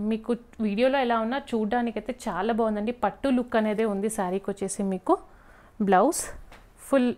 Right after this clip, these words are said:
మనకి బనారస్ blouse type వచ్చేసిందండి. చూసారుగా మొత్తం weaving ఉందండి.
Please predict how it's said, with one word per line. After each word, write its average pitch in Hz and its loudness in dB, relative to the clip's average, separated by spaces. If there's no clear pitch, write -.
మనకి 202 -4
బనారస్ 208 -2
blouse 180 -2
type 190 -6
వచ్చేసిందండి. 202 -4
చూసారుగా 226 -6
మొత్తం 247 -2
weaving 202 0
ఉందండి. 185 -4